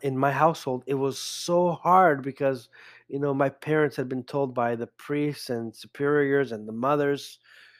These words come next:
uh, "Oh, that, you know, he, that your son, oh, he, you know, poor guy, he left in a,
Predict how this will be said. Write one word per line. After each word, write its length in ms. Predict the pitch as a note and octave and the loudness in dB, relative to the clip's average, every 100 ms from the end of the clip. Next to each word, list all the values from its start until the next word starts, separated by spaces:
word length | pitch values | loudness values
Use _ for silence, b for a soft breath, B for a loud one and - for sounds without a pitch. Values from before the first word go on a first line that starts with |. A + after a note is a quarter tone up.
| b b b _ - | b b b _ -6
uh, 300 | C3+ C3 A2+ - | -4 -2 -4 2
"Oh, 240 | D#3+ D3+ | 4 6
that, 220 | C3 A#2+ - _ b b _ | 4 0 -4 _ b b _
you 140 | B2+ | -6
know, 80 | B2 | -6
he, 520 | A#2+ - D#3 C#3 B2+ - | -6 -6 -4 -2 -6 -8
that 220 | B2+ A#2 - _ _ _ | -6 -6 -8 _ _ _
your 180 | D3+ D#3+ | 0 0
son, 540 | - D#3 D3 C3+ B2 | 0 -2 0 0 -2
oh, 320 | C3+ C#3+ C#3 C3 | 0 2 2 -2
he, 480 | B2 B2+ B2 A#2 B B B B _ | -6 -8 -6 -8 B B B B _
you 100 | C3 | -8
know, 220 | B2+ B2 A#2 | -4 -2 -4
poor 220 | - D3+ C3+ | -2 0 0
guy, 420 | C3 B2+ C3+ C3 | 2 4 4 2
he 160 | C3 | -2
left 360 | B2 C3 C3 - | -4 -2 -2 -6
in 100 | |
a, 60 | A#2+ | -10